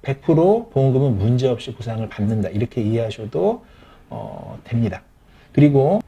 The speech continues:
자, 지금은 약관을 찾아보았습니다. 충격파에 의한 체내 결석 파쇄술은 이 종이라고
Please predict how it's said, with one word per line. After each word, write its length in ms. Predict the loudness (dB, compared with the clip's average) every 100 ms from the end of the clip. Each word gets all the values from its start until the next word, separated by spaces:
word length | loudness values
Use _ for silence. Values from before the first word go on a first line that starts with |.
| -10 -4
자, 100 | -2
지금은 420 | 2 2 2 0
약관을 840 | -2 -2 0 0 2 0 0 -2
찾아보았습니다. 1120 | -4 -2 0 2 0 0 -4 0 0 -2 -4 -10
충격파에 840 | 0 2 4 2 0 0 2 4
의한 760 | 2 2 2 4 2 0 -2 -6
체내 500 | -4 0 2 2 0
결석 500 | -2 -4 -2 -2 -4
파쇄술은 880 | -6 -8 -4 -4 0 2 2 0 -2 -6
이 240 | 0 4 4
종이라고 920 | 4 4 4 4 0 0 2 2